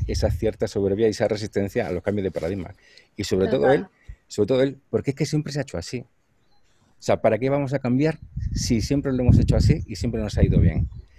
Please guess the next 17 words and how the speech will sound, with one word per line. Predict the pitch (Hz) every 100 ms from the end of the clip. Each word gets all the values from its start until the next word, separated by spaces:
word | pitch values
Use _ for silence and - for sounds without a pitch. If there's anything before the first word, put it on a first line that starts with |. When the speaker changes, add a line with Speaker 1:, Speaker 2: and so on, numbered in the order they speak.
| -
Speaker 1:
Entonces, | - - -
esa | 110 131
ha | 120
sido | 131 123
otra | 123 123
realidad, | 113 117 117 131 -
otro | 110 117
obstáculo | 107 - 113 101
muy | 95 101 117
importante | 113 104 104 117 110 101 147 _ _ _ _ -
a |
la | 92
hora | 95 107
de | 107 117
cambiar | - 98 104
esa | 101 104
mentalidad. | 90 87 95 92